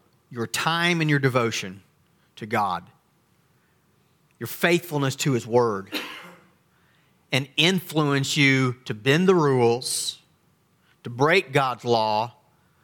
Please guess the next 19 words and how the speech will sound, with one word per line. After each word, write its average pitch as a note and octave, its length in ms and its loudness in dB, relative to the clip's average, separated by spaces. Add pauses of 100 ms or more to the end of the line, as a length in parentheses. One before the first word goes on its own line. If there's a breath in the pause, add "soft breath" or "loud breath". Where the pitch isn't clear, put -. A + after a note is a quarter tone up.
(120)
to B2+ 120 -4
sin F#3 400 2
against B2 420 0
God G#2 480 -2 (1600)
in C#3 60 0
order C3 240 0
to B2+ 160 -2
obtain A2+ 380 0
more. G2 260 -8 (2500 soft breath)
Sometimes F#3+ 420 -2
it's C3+ 100 -6
subtle. D3 400 0 (1400)
Sometimes D3 380 -4
it's B2 100 -8
not C#3+ 240 -2
subtle. F2+ 320 -6 (140)
It's - 160 -20
incredibly C3+ 480 -2
obvious. G#2+ 640 -4